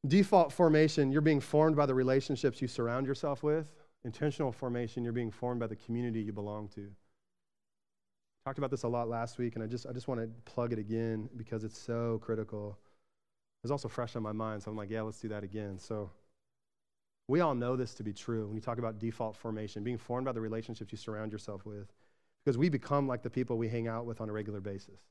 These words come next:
We just do. Pretty soon you start dressing like 'em, right? Remember that? Remember that? Maybe that in high school, college.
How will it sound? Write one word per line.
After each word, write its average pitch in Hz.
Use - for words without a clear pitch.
We 117
just 101
do. 107
Pretty 131
soon 135
you 123
start 117
dressing 110
like 98
'em, 107
right? 120
Remember 120
that? 139
Remember 120
that? 117
Maybe 120
that 117
in 110
high 117
school, 117
college. 113